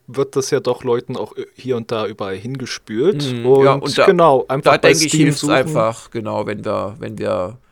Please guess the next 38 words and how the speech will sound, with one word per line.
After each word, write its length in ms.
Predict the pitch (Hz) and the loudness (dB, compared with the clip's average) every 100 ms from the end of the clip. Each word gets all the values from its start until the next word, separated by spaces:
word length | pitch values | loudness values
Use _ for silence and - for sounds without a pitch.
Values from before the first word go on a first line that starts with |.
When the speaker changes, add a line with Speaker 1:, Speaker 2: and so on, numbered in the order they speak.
| _ - | _ -2
Speaker 2:
irgendwann 360 | 165 139 127 | -2 0 -2
mal 160 | 113 107 | 0 -4
vielleicht 240 | - - | -4 -8
auf 100 | - | -10
die 100 | - | -12
tausend 440 | 104 139 135 123 - | 0 2 2 0 -6
kommen, 360 | 120 113 107 | -4 -4 -4
aber 200 | 76 107 | -4 -2
jetzt 200 | 117 - | -4 -6
erst 220 | - 110 - | -8 -8 -8
beim 140 | 107 | -8
ersten 340 | 76 - - | -8 -8 -12
Schritt 300 | - - 101 | -12 -12 -12
ein 80 | 117 | -10
paar 180 | 113 110 | -6 -4
hundert 320 | 156 143 131 | -4 -4 -4
hätten, 360 | 131 - 117 127 - _ - | -4 -6 -12 -16 -20 _ -18
das 220 | 110 - | -14 -6
wär 120 | 113 | -6
schon 220 | - 110 | -6 -8
gut. 300 | - 165 175 - - - | -4 -4 -6 -14 -20 -8
Und, 280 | - 160 - | -4 -4 -4
und 180 | 175 143 | -6 -2
trete 280 | 165 180 196 | 0 2 2
doch 160 | 170 | 0
gleich 240 | - 143 - | -2 -2 -2
der 120 | 127 | -4
Gamers 440 | 123 120 123 - | -2 -4 -6 -4
Global 280 | 123 127 127 | -4 -2 -4
Gruppe 360 | - 120 143 117 | -6 -6 -4 -4
noch 180 | 113 | -6
bei, 240 | - 110 110 | -4 -2 -2
das 160 | 113 | -4
ist 240 | 123 - - | -10 -12 -8
noch 160 | 117 | -6
mal 140 | 120 107 | -4 -4
was 160 | 107 | -4
anderes. 720 | - 107 117 117 110 113 - | -4 -4 -4 -4 -4 -6 -12